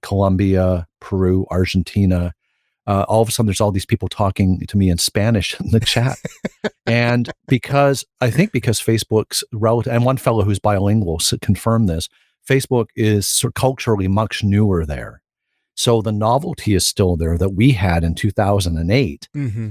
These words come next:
Speaker 1: of clicking everything and, "Oh, I sort of peripherally know that guy, so now he's my friend, and I'm gonna
Speaker 2: Yeah,
Speaker 1: share this and
Speaker 2: yeah.
Speaker 1: share that."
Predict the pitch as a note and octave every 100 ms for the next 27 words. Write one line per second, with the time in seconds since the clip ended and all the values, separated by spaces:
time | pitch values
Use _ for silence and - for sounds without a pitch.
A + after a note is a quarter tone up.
0 | G2 F#2+ F#2+ G2 F2+ - D3 - A#2+ A2
1 | A#2 - A2+ G#2 G2 A2 A2+ - D3+ C3+
2 | - A#2 C3+ B2+ A2 G#2 G#2 F#2 A#2 -
3 | F2 F2+ G2+ G2 G2+ G2 F2 F#2 - A#2+
4 | G#2+ G#2 G2 F#2 F2+ F#2 F2+ G2+ F#2 F2+
5 | G2+ G2+ G#2 G2 G2 F2+ G#2+ A2